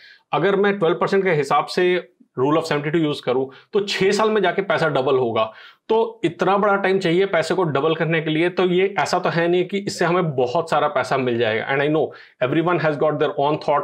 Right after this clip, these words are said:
कि किसी के लिए हो सकता है एक लोग बहु-, एक लाख रुपए बहुत कम हो और किसी के लिए हो सकता है एक लाख रुपए बहुत ज़्यादा हो। So, अगर तो आपका ये पैसा सरप्लस है और आपके day to day घर को रन करने के अंदर या आपके बजट के अंदर कोई प्रॉब्लम नहीं करता है, तो आप सोच सकते हैं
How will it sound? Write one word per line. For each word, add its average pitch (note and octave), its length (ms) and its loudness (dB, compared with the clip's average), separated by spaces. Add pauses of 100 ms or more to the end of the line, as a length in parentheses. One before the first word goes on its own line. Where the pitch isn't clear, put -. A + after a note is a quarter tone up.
कि D#3+ 80 0
किसी D3 260 -2
के D#3 80 0
लिए D3 140 2
हो C3+ 100 2
सकता C#3 240 -4
है C3+ 80 2
एक B2 120 -2
लोग B2+ 260 -4
बहु-, B2 260 -2
एक C#3+ 160 0
लाख C3+ 180 0
रुपए C3 180 0
बहुत A#2+ 320 -2
कम C3 120 -2
हो C#3 180 -2
और B2+ 100 2
किसी C3 240 -2
के B2 60 0
लिए B2+ 100 2
हो A#2+ 80 -2
सकता B2 200 -4
है B2 60 0
एक B2+ 60 -6
लाख B2 120 0
रुपए B2 140 0
बहुत A#2+ 340 -4 (320)
ज़्यादा B2 280 2
हो। G#2 260 -2 (220)
So, F3+ 160 -4
अगर C#3 200 -2
तो F#3+ 140 -4
आपका E3 380 -2
ये D#3+ 120 0
पैसा D#3+ 300 -2
सरप्लस D3 640 -4
है C#3+ 120 0
और C3+ 200 -4
आपके B2 300 0
day C3 380 -2
to E3 100 -4
day F3 180 -2 (200)
घर C3 240 -4
को D#3 120 -2
रन C#3 220 -2
करने C#3 340 -2
के C3+ 120 -6
अंदर B2+ 400 0
या B2+ 140 -2
आपके B2 200 -4
बजट A#2+ 380 -4
के C#3 80 -2
अंदर B2+ 360 -2 (300)
कोई F#3 100 -2
प्रॉब्लम D3+ 320 0
नहीं D3+ 160 -2
करता C#3+ 260 -4
है, C#3 100 0
तो - 120 -4
आप D3 180 -2
सोच C3 260 -2
सकते D3 260 -4
हैं D3+ 320 -4